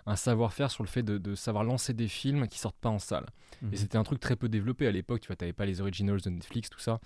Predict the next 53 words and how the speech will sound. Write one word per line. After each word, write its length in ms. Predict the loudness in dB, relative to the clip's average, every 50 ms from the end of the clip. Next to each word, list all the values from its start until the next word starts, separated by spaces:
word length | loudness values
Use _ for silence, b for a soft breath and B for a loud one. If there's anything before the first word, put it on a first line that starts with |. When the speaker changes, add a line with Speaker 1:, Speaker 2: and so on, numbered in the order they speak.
| B B B
Speaker 2:
Mhm. 140 | -2 0 2
Speaker 1:
Aujourd'hui, 280 | 2 2 4 4 2 2
c'est, 240 | 2 0 -2 -2 b b b b b b b
c'est 140 | -10 -6 -4
habituel 400 | -2 -2 -2 0 2 2 2 2
de 100 | 2 0
se 60 | 0
dire, « 160 | 0 0 0
Ah 60 | 0 0
bah 100 | 0 2
oui, 240 | 2 2 2 2
euh, 160 | 2 0 -2 -4
sans 220 | -6 -4 -2 0
la 100 | 0 0
salle, 220 | 0 0 0 0
ça 100 | 0 -2
peut 140 | -2 -2 -4
aussi 180 | -4 -4 -4 -2
Speaker 2:
Oui. 80 | -2
Speaker 1:
exister. » 240 | 0 0 0 0 2 2
À 20 | 2
Speaker 2:
C'est 0 |
Speaker 1:
l'époque, 180 | 2 6 8 8
Speaker 2:
le 40 | 8
Speaker 1:
c'était 100 | 10 8 8
Speaker 2:
direct 200 | 8 8 8 8
Speaker 1:
plus, 80 | 8 8
Speaker 2:
to 60 | 6
Speaker 1:
euh, 20 |
Speaker 2:
video, 420 | 6 4 4 6 8 8 10 10 8
direct 300 | 8 8 8 8 8 8
to 80 | 4
D 60 | 6 6
V 60 | 6
D, 40 | 8
Speaker 1:
Voilà, 300 | 8 10 10 10 10 10
Speaker 2:
disaient 100 | 12 10
les 20 | 10 12 12 12
Speaker 1:
exactement. 160 | 12 10 10 10
À 100 | 10 10
l'époque, 300 | 12 10 10 10 8 8
Speaker 2:
Américains. 20 |
Speaker 1:
c'est 120 | 6 6
direct 380 | 4 4 2 4 4 4 2 2
to 60 | 0 0
D 120 | 0 2
V 100 | 2 2
D, 180 | 2 2 2 2
ouais, 40 | 4
c'était 120 | 4 4 4
Speaker 2:
Oui, 80 | 4
Speaker 1:
ça. 180 | 2 2 0 -2 0
Speaker 2:
oui. 140 | 0 0 0